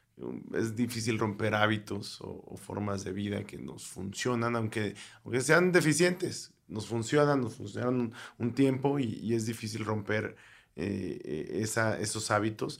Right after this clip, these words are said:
La otra es la confianza en las instituciones que hemos tenido histori-, históricamente como mexicanos. Estamos acostumbrados a que nos roben los, los,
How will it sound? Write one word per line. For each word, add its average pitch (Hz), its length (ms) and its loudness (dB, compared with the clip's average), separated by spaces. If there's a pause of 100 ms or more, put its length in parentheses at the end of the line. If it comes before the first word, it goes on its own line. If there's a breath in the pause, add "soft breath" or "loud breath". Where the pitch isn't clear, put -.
(220 loud breath)
La 135 120 6
otra 143 360 10
es 127 220 6
la 120 160 4
confianza 120 580 2
en 117 60 0
las 110 240 0
instituciones 104 1000 -4
que - 120 -6
hemos 104 180 -4
tenido 101 220 -2
histori-, 101 400 -2 (180)
históricamente 104 760 -2
como 101 200 -6
mexicanos. - 720 -4 (400 loud breath)
Estamos 135 260 4
acostumbrados 117 760 0 (140)
a 98 120 -4
que 104 100 -4
nos 107 200 0
roben 131 540 6 (400)
los, 104 560 0
los, 98 440 0